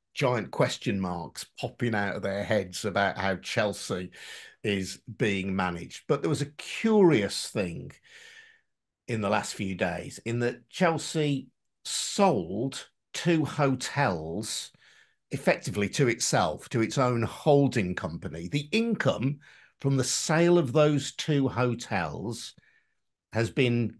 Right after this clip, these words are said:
allowed to be counted as an offset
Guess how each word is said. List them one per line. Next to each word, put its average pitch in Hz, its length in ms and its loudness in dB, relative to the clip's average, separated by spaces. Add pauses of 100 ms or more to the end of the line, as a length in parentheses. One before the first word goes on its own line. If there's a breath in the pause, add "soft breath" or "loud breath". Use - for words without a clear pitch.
(120)
allowed 123 360 2
to - 60 -4
be 123 120 0
counted 131 760 -2 (760)
as 104 260 0
an 110 160 0
offset - 720 0